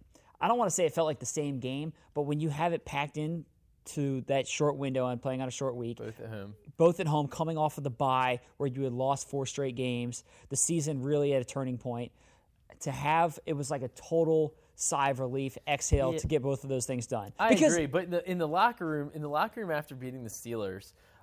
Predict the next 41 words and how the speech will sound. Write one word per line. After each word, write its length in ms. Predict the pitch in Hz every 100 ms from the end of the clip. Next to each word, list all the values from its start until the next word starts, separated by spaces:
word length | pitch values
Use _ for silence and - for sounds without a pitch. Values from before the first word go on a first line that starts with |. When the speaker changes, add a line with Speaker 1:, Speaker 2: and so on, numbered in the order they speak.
| -
Speaker 2:
uh, 240 | 127 123 127
the 80 | 135
defense 400 | 156 220 220 151
was 100 | 127
happy, 340 | 147 123 131 120
but 160 | 123
they 120 | 139
were 120 | 151 143
saying, 400 | - 127 117 117
"Well, 340 | 131 147 151 _ _
you 80 | 135
know, 280 | 123 107 110
yeah, 240 | 156 156 135
we 120 | 131
played 220 | 160 156
well, 280 | 139 143 131
but 140 | 123
if 140 | 120 -
you 220 | 120 120
lose 260 | 117 135 -
to 60 |
the 60 | 120
Browns," 520 | 110 127 117 104 110 - _
basically 260 | 240 262 226
they 100 | 202
were 80 | 190
saying, 240 | - 170
like, 200 | 151 143 -
"If 100 | -
the 80 |
offense 360 | 143 262 240 180
doesn't 200 | 160 123
get 140 | 131
it 60 | 117
together 380 | 107 110 95 95 _ _ _ _
and, 320 | 139 135 127 135
<laughs> 120 | 339
and 180 | 220 160
beat 160 | 285 311
the 80 | 214
Browns, 560 | 151 170 165 139 135